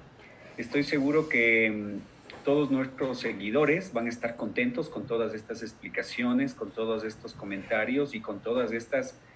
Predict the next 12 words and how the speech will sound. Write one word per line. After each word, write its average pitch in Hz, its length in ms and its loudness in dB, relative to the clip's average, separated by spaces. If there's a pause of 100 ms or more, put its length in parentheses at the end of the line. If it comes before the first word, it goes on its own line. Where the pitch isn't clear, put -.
(220)
herramientas 131 800 4
que - 120 -4
tú 123 160 -2
nos 120 200 2
das. 98 240 -2 (460)
De 151 160 8
hecho, 240 200 4
ahorita 185 280 0
quedamos 151 380 2
con 139 180 0
una 151 220 2
tarea. - 400 2